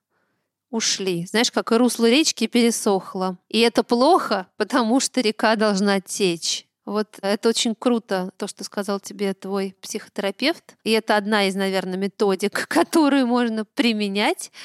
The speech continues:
в борьбе со стрессом или в желании что-то принять или переосмыслить. Но хотелось бы поговорить о каких-то ещё дополнительных методиках, ведь, э,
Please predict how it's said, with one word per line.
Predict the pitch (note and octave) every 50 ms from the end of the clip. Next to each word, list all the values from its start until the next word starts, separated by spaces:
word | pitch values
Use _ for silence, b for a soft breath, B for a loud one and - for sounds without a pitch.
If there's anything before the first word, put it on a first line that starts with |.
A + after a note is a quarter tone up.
| B B B B B B B B B
в | A#3+ A3+
борьбе | B3+ C#4+ C#4+ C#4+ B3 A3+ G#3+ A3 C4 C4+ C4+ C4+ C4 B3 A#3+ _ - -
со | - - A3
стрессом | - - A#3 A3 G#3+ G#3 - - G3+ G3+ G#3
или | - G#3+ G#3+ G3+ G3+ G3+ - -
в | G3+ G#3+
желании | G#3 G#3+ G#3+ G3+ G3+ G3 F#3+ F#3+
что-то | F#3 - - - - -
принять | - _ - A#3 G#3+ G#3 G#3 G3+ F#3+ F#3+ F#3+ -
или | F#3+ F#3+
переосмыслить. | - - G3+ F#3+ F#3+ F#3+ - - F#3+ F#3 - - F#3 - - _ _ -
Но | G#3+ G3
хотелось | - G#3+ - - C#4+ D4 C4+
бы | A#3+ B3+
поговорить | A#3 - A3 A3 A3+ A#3 A#3+ B3 A3+ -
о | A3+
каких-то | - - A3 - - G#3 - - - G3+
ещё | G3 - - - A3+
дополнительных | G3+ G#3 - - G3+ G3+ A3+ C#4+ F4+ - - B3+ A#3 A3 - - -
методиках, | G3+ G3+ - - - F#3+ F#3 F#3 F3+ - - - G3 - -
ведь, | F#3+ F#3+ F#3+ - - - -
э, | - -